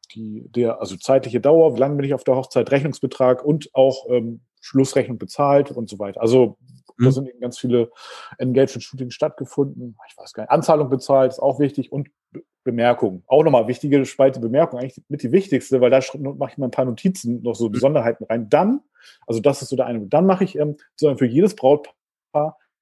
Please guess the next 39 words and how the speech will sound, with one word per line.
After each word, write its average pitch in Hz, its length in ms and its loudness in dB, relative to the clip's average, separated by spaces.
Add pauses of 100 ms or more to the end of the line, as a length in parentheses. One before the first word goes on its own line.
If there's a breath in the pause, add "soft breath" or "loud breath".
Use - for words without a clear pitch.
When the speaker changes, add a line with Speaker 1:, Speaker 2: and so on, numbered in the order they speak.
(340 soft breath)
Speaker 1:
ein 127 340 -4
Projekt. - 460 0 (140)
Okay, - 200 -6
Brautpaar 131 400 0
und 123 120 -6 (300)
Projekt 135 320 2
klingt 160 180 2
jetzt 156 180 -2
blöd, 170 320 2
aber 170 380 4
es 147 120 -8
ist - 180 -14
letztendlich 123 320 0
ja 110 100 2
so. 123 200 -2 (380 loud breath)
Und - 300 -2
da 175 260 2 (120)
kannst - 240 -2
du 147 140 -6
in 139 100 -4
die 131 80 -2
Evernote 147 360 0
auch - 220 0
einfach 143 280 -2 (140)
alles 185 300 0
Mögliche 151 340 0
reinziehen. 139 300 -2
Den 135 220 0
Schriftverkehr, 151 800 -2
den 143 140 0
Vertrag 160 640 -2
ziehe - 120 -8
ich 139 60 -10
da 143 80 0
rein, 135 120 -2
das 135 140 0
Angebot, 143 640 2 (280 soft breath)
ganz 143 240 0
wichtig. 139 440 -2